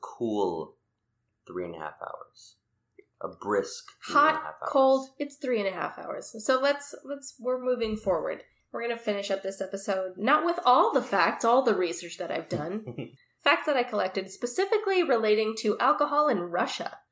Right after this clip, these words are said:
Speaker 2: So, did you know that in Russia, a quote-unquote treatment for alcoholism is surgically implanting a capsule which has such a severe reaction to alcohol that it is set off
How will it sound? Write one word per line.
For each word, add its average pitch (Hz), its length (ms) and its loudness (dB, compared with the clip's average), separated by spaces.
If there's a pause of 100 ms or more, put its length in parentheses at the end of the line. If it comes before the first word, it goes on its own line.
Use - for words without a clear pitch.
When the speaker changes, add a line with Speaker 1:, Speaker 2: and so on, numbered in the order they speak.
(100)
Speaker 2:
So, 247 440 6 (300)
did 285 220 4
you 349 160 6
know 202 360 4 (180)
that 208 120 4
in 302 120 6
Russia, 180 540 0 (180)
a 214 560 6
quote-unquote 220 720 2
treatment 180 680 -2 (240)
for - 180 4
alcoholism 202 1000 2 (260)
is 190 240 -2
surgically 262 480 0
implanting 220 520 0
a 226 60 -2
capsule - 720 -6 (220)
which 208 220 2
has 226 420 4
such - 560 0
a 247 100 6
severe 226 640 0
reaction 202 800 -2 (320)
to - 120 -2
alcohol - 640 0 (160)
that 214 200 4
it 208 120 6
is 202 200 0
set 247 180 6
off 190 340 4